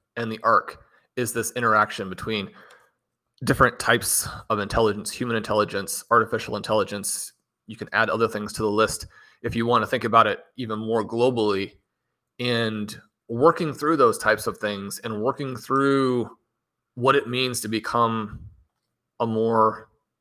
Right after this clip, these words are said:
advanced society that's dealing with some of these issues. You can't have a back to nature, back to the Stone Age, back to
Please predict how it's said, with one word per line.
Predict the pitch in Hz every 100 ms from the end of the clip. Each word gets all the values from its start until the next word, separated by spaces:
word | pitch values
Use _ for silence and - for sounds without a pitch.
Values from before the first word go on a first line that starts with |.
| -
advanced | 120 101 123 -
society | - 113 135 143 123
that's | 120 95
dealing | 143 190 123
with | 87
some | - 95
of |
these | 95 92
issues. | 95 - 87 87 - _ _ _ _ _ _
You | - 143
can't | - 185
have | - 151
a | 120
back | - 120 -
to | 110
nature, | 104 107 104 107 98 92 -
back | 117 113 -
to |
the | 110 104
Stone | - 104 101
Age, | 101 95 - -
back | 92 110 - -
to | 120 107 104 95